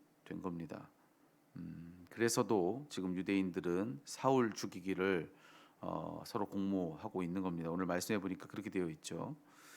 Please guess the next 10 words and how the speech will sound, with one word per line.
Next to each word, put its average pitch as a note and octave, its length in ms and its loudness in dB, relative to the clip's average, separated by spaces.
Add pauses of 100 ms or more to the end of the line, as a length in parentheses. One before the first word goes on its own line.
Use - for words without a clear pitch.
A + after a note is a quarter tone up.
(160)
그래서 G2 340 0
지금 F#2+ 260 -2
사울은, G#2+ 640 0 (460)
어, - 180 -6
그들의 G#2 340 0
그 G2 180 -2
위협을 G2+ 560 4
피해서 G#2+ 560 -2
겨우, G#2+ 500 2 (320)
정말로, F#2 640 -2